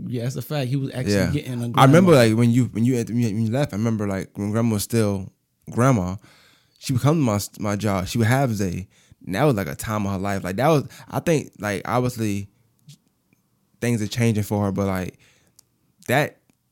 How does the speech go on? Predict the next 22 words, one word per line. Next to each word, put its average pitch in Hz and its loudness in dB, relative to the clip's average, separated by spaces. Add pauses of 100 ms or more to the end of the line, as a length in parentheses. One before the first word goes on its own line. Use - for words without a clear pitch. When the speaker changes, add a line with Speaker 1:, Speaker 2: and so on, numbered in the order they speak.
(160)
Speaker 2:
her, 139 -2
uh, 110 -4 (100)
to 117 -2
me, 127 -2
her 107 -4 (1040)
losing 104 0
Zay 113 0
really 107 0
hurt 98 -4
her 90 -6
a - -10
lot. 50 -12 (680)
It 117 -4
hurt 110 0
her 107 -2
a 78 -4
lot. 92 -4 (500)
Speaker 1:
Especially 123 -8
how 120 -2
Speaker 2:
That 127 4
Speaker 1:
it 123 4
Speaker 2:
was - 0